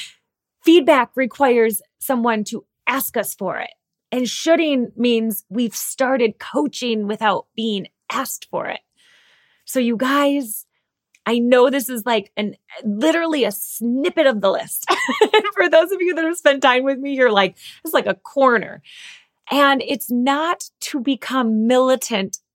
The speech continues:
on our vocab, because it's not about writing a whole new language or having our own dictionary. It's around evaluating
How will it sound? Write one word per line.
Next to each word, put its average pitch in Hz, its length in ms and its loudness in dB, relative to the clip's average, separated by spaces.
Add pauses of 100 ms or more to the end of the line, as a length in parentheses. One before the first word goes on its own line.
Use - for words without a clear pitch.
on 190 380 2
our 180 220 -2
vocab, 165 760 -6
because 202 580 -6
it's 226 160 -6
not 247 160 -2
about 277 300 2 (100)
writing 196 680 -2 (320)
a 220 60 -2
whole 220 340 2
new 208 480 -2 (380)
language 202 1080 -4
or 202 320 2 (100)
having 226 360 -2
our 196 200 -2
own 196 220 -4
dictionary. 202 840 -8 (1080)
It's 220 200 -6
around 214 720 0 (120)
evaluating 202 1300 -2